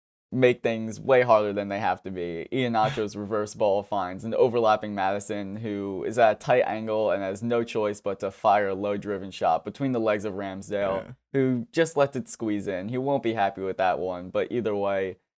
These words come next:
Speaker 1: Maddison has got Leicester within one.
Speaker 2: I mean, as a former goalkeeper, it's these that look the most savable but are actually the least savable. Like, these,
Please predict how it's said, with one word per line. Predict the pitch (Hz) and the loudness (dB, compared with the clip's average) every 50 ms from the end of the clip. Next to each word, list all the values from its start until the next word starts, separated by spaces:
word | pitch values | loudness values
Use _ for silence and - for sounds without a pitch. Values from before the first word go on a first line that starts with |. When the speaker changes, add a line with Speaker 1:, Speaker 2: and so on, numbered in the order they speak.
| - | -2
Speaker 1:
Maddison | - 110 110 107 107 104 - 107 101 98 | 4 6 6 6 6 2 -2 -8 -8 -8
has | 95 98 | -6 -2
got | - 98 95 82 78 | 0 0 0 2 0
Leicester | 92 95 95 - - 87 | -2 -4 -4 -4 -6 -6
within | 80 85 82 - 78 65 | -6 -6 -6 -6 -8 -8
one. | 64 58 55 53 58 - _ _ _ _ _ _ _ _ - | -8 -10 -12 -12 -12 -16 _ _ _ _ _ _ _ _ -6
Speaker 2:
I | 123 131 | -4 -4
mean, | 139 135 131 123 104 - _ _ _ _ _ _ _ | -2 -2 -4 -4 -8 -14 _ _ _ _ _ _ _
as | - 123 139 151 139 135 127 123 123 147 - - _ _ - - | 4 6 6 6 4 0 -6 -10 -8 -8 -8 -8 _ _ -4 0
a | 127 127 127 123 120 123 | 2 2 4 2 2 0
former | - - 147 135 127 123 | -2 -2 -2 0 0 -2
goalkeeper, | 107 110 107 - - - 107 107 - 98 95 - - _ _ _ _ _ _ _ _ _ _ _ _ _ _ _ _ _ _ _ - | -2 -2 -6 -6 -8 -10 -12 -10 -8 -8 -10 -10 -12 _ _ _ _ _ _ _ _ _ _ _ _ _ _ _ _ _ _ _ 4
it's | - 151 143 - - | 6 6 6 6 -2
these | 123 131 131 131 151 151 160 165 175 180 160 135 | -10 -8 -2 0 2 4 4 2 2 0 -2 2
that | 131 139 135 123 - | 4 6 6 6 4
look | 131 135 135 135 - | 0 -4 -4 -4 -4
the | 147 127 123 | -6 -6 -4
most | 127 120 117 123 120 120 - | -4 -2 -2 -2 -2 -4 -8
savable | - 110 107 117 123 127 123 131 131 131 127 | -8 -8 -8 -8 -10 -10 -8 -6 -6 -6 -6
but | 110 120 113 | -6 -8 -6
are | 117 113 | -6 -6
actually | 107 107 110 113 - 123 104 101 | -8 -8 -10 -10 -12 -14 -14 -14
the | - 65 | -14 -18
least | 65 65 53 - - - | -20 -20 -20 -18 -16 -16
savable. | - 65 64 64 - - 58 123 _ _ _ _ - - | -16 -16 -16 -18 -18 -16 -16 -16 _ _ _ _ -8 -6
Like, | 123 120 110 123 | -6 -6 -6 -6
these, | 123 147 147 147 143 135 127 123 | -4 -2 -2 -2 -2 -4 -6 -12